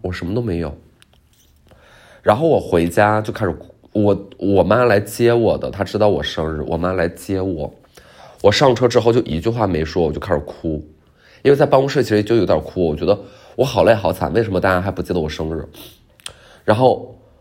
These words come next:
我就在，我就坐到了车上，我就开始哭。我妈大概也猜到了我为什么而哭，我妈说，哼，我妈太厉害了，她说：“哎，得不到的就不要强求了。”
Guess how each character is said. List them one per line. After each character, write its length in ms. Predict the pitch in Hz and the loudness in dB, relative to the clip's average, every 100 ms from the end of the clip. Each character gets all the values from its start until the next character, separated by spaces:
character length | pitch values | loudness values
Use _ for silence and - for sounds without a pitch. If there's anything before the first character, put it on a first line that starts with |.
| _ - | _ -2
我 260 | 110 98 | 4 4
就 220 | - 127 | 4 4
在， 200 | 117 117 98 - - | 4 2 0 -8 -6
我 200 | 95 85 | 0 0
就 100 | 104 | 0
坐 240 | 101 123 | 2 2
到 200 | 101 101 | 4 2
了 340 | 92 82 73 73 | 2 0 -2 -6
车 320 | - 110 101 | -6 0 0
上， 320 | 101 92 71 - _ _ - | 2 0 -2 -8 _ _ -10
我 100 | 90 | -4
就 60 | 92 | -4
开 160 | - | -2
始 60 | 80 | -4
哭。 340 | - - 78 95 _ _ _ - - - | -4 -8 -8 -10 _ _ _ -20 -20 0
我 80 | 87 | 4
妈 220 | 110 131 | 4 2
大 160 | 139 | 0
概 100 | 127 | 2
也 140 | 117 76 | 2 2
猜 240 | - 120 | -2 0
到 120 | 120 | 2
了 80 | 104 | 2
我 200 | 85 78 | 2 -2
为 160 | 92 120 | -2 -2
什 100 | 80 | -4
么 100 | 71 | -6
而 80 | 73 | -8
哭， 420 | - 76 73 - | -8 -8 -8 -8
我 120 | - 78 | -6 -2
妈 180 | 85 | -2
说， 400 | 90 - 87 90 - - | -2 -4 -4 -6 -14 -8
哼， 200 | - 92 - | -2 -2 -2
我 80 | |
妈 160 | 76 76 | -4 -4
太 200 | - 78 | -2 -4
厉 100 | 69 | -4
害 140 | 71 | -10
了， 40 | - - | -14 -8
她 140 | 82 | -8
说 340 | - 76 76 _ - - _ - - _ _ _ _ _ _ _ | -4 -6 -8 _ -20 -20 _ -20 -20 _ _ _ _ _ _ _
：“哎， 280 | 110 113 - - - _ _ _ _ | 0 0 -2 -14 -20 _ _ _ _
得 160 | 90 87 | -2 -2
不 100 | 110 | -2
到 280 | 127 110 | -2 -2
的 340 | 92 78 76 73 76 80 | -2 -2 -4 -6 -10 -16
就 140 | - 92 | -8 -4
不 100 | 85 | -2
要 140 | 80 | -2
强 280 | - 69 71 | -6 -10 -10
求 240 | - - | -10 -12
了。” 180 | - - | -12 -14